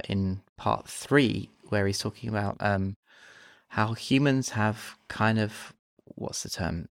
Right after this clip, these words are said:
psychic faculty, I guess, or sixth sense, where he coins the term fantasia. It's the capacity of, of, um, between perception and thought, the difference,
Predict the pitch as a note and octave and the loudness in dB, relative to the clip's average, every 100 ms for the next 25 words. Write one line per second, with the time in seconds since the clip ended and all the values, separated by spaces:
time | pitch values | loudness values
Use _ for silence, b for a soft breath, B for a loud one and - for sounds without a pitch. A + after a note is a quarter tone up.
0 | _ - G#2 A2+ - - - B2 B2+ D#3 | _ 0 2 2 0 -8 -2 2 2 0
1 | D#3 E3 G3+ G#3 - C#3 F3+ - - - | 2 2 2 -2 -4 2 2 0 -4 2
2 | G#2 G#2 - - - - E3 G3+ - - | 2 2 -2 -2 -4 2 2 2 -4 -10
3 | B B B B B - B2+ C3+ C#3 - | B B B B B 4 6 6 0 -10
4 | _ - - C#3+ C3 - - G#2+ G#2+ G#2 | _ -4 2 4 4 2 -2 2 2 0
5 | - _ _ - - G#2 G2+ - A#2 - | -4 _ _ -4 2 4 4 4 4 4
6 | - - - B B B B B G#2 - | -4 -4 -10 B B B B B -4 -2
7 | A2+ G#2+ A#2+ A2 - - G#2+ G#2 G#2 - | -2 0 0 0 -4 0 2 2 -2 -8
8 | G#2 G2 G2 F#2+ F#2 F#2+ - _ B B | -4 0 4 4 2 -2 -6 _ B B
9 | B B _ _ - A#2 G#2+ G2+ - - | B B _ _ 0 4 4 2 2 2
10 | - - F#2+ F#2+ - G2+ G2 G2 - _ | 2 0 2 0 -2 0 0 -2 -8 _
11 | - C3 - - - - G#2+ A2 - - | 6 6 6 -2 -8 0 0 2 -2 -2
12 | - | -4